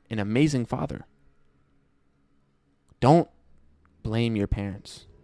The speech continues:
and especially don't blame yourself. Feeling helpless in those situations won't make it any easier, and I was victim to that.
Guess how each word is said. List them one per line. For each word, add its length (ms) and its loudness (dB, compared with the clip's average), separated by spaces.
and 120 0
especially 440 2
don't 160 -2
blame 200 -4
yourself. 480 -12
Feeling 280 6
helpless 380 4
in 60 -2
those 160 0
situations 560 0
won't 240 0
make 220 -2
it 80 2
any 160 -2
easier, 340 -4
and 140 -6
I 100 2
was 320 -2
victim 400 4
to 100 -6
that. 200 -12